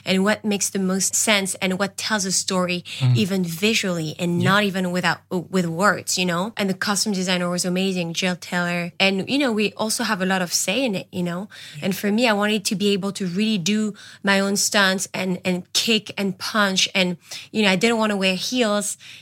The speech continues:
Speaker 1: because when you do action with heels, it's just like, y-, you don't have a good balance, you know?
Speaker 2: Yeah.
Speaker 1: And I wanted to go hard, you know? So I wanted to wear boots or flat shoes, and I wanted to be able to do, uh,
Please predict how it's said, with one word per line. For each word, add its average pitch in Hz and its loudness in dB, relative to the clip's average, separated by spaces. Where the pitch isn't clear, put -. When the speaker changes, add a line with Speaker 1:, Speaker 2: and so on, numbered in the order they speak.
Speaker 1:
because 185 0
when 202 2
you 190 2
do 202 -2
action 180 0
with 175 -4
heels, 208 -2
it's 180 -6
just - -4
like, 185 -2
y-, - -10
you 196 -2
don't 202 -2
have 190 -2
a 185 -4
good 170 -2
balance, 190 0
you 180 -2
know? 175 2
Speaker 2:
Yeah. 202 4
Speaker 1:
And 190 2
I 175 2
wanted 185 0
to 185 -4
go 175 0
hard, 180 0
you 180 -4
know? 180 -2
So 208 4
I 190 6
wanted 190 2
to 208 -2
wear 180 2
boots 190 -2
or 180 -4
flat 190 -2
shoes, 185 0
and 196 2
I 190 2
wanted 196 2
to 190 -4
be 190 2
able 185 -4
to - -10
do, 190 2
uh, 175 2